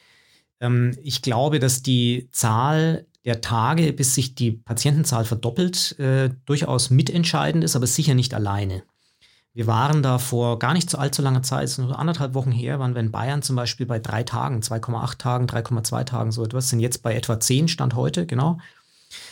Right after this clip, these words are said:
Ähm, wir sind da auf jeden Fall in die richtige Richtung unterwegs. Ein ganz, ganz wichtiger, ganz, ganz wichtige Kennzahl ist meines Erachtens die, äh,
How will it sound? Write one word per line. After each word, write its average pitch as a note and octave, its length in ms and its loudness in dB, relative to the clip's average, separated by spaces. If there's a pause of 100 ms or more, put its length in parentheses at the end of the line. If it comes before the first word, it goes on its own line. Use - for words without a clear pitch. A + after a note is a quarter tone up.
(240)
Ähm, B2 420 2
wir B2 80 0
sind C3 200 4
da B2+ 100 4
auf A#2 180 -4
jeden C#3 160 4
Fall C3+ 180 2
in B2 80 4
die A#2 60 2
richtige B2 340 0
Richtung D3+ 240 -2
unterwegs. D3+ 480 0
Ein B2 180 0 (100)
ganz, - 640 0 (160)
ganz C#3+ 400 2
wichtiger, C#3+ 800 0
ganz, C3 180 -2
ganz B2+ 140 0
wichtige D3+ 260 0
Kennzahl C3 460 0
ist B2+ 100 0
meines A#2+ 300 0
Erachtens B2+ 580 -2
die, A#2+ 320 -2 (640)
äh, A#2+ 280 -4